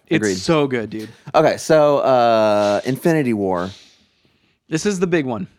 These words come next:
Speaker 1: Where do you put this movie? I put it, personally,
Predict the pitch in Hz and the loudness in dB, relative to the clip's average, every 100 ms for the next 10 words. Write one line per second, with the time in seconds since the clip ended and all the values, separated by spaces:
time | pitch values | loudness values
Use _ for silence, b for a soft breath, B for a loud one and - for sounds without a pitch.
0 | _ _ _ _ _ _ 147 190 226 208 | _ _ _ _ _ _ -2 0 -2 -4
1 | 180 139 123 120 107 101 110 b b b | -4 -4 -8 -8 -8 -12 -16 b b b
2 | _ 143 208 294 - 196 151 123 127 _ | _ -4 -2 -2 -4 -4 -2 -4 -8 _
3 | - - 202 - 120 98 101 - | -6 -2 -2 -4 -8 -10 -14 -20